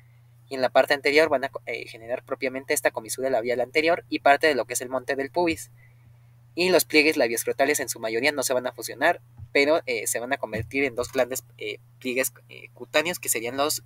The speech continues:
labios mayores. Entonces, si lo vemos como en la imagen,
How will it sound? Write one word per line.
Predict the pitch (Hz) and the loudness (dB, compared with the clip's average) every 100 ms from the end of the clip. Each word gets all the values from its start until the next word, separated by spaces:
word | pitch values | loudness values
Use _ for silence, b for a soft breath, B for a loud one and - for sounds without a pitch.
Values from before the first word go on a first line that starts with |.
| - | -8
labios | 127 120 135 | -6 -4 -4
mayores. | 120 - 95 - - - b b b b b - - | -6 -2 -2 -2 -14 -20 b b b b b -20 -16
Entonces, | 131 135 135 | -6 -4 -4
si | 127 | 0
lo | 120 | 0
vemos | 131 147 | 0 0
como | - 143 151 143 | 0 4 4 4
en | 113 | -2
la | |
imagen, | 113 143 151 143 - | 0 0 2 -2 -6